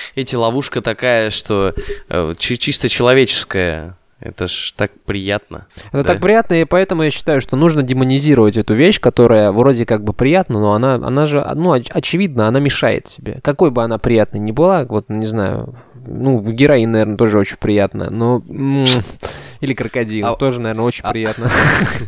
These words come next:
Speaker 1: стопудово приятно. А смотри, я просто, почему я прям сразу свой пример привожу, потому что вот, э, я очень много щас ре-, рефлексирую на эту тему, и у меня уже в голове, ну, сложился определенный паттерн.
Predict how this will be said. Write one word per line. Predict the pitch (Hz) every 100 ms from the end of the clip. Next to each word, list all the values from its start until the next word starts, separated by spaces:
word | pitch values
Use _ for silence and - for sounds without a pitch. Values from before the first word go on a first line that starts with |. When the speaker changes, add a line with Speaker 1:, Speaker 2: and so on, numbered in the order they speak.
| - - - -
Speaker 1:
стопудово | - 143 123 120 110 107 98
приятно. | 104 101 98 95 90 - - -
А | 110 117
смотри, | - 143 160 135 - - -
я | 113
просто, | 127 170 160 135
почему | 123 156 151
я | 110 113
прям | 110 120 117
сразу | - 131 113
свой | - 117
пример | 101 113 110
привожу, | 95 101 104 175
потому | - 113 113
что | - 110 98 -
вот, | 90 101 -
э, | - - 101 101
я | 117 117
очень | - 117 123
много | 120 110 104
щас | - -
ре-, | 113 110
рефлексирую | 113 113 135 - 147 127 101
на | 95
эту | 92 95
тему, | - 92 65
и | 65 98 95 - - -
у |
меня | 107 147
уже | 147 117
в |
голове, | 107 117 170 214 175
ну, | - 156 139 - _ -
сложился | 123 120 151 139
определенный | 110 117 110 135 123 120
паттерн. | - 123 - 92 85